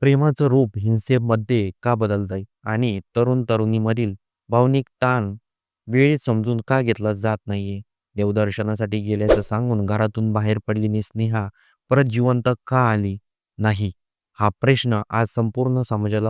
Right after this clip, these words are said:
पडलेला आहे. सध्या या संपूर्ण प्रकरणाचा तपास अक्कलकोट उत्तर पोलीस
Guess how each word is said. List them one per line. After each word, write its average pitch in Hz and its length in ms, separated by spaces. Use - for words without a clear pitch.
पडलेला 101 320
आहे. 98 220
सध्या 104 340
या 107 200
संपूर्ण 110 560
प्रकरणाचा 107 520
तपास 110 360
अक्कलकोट 156 640
उत्तर 113 320
पोलीस 117 360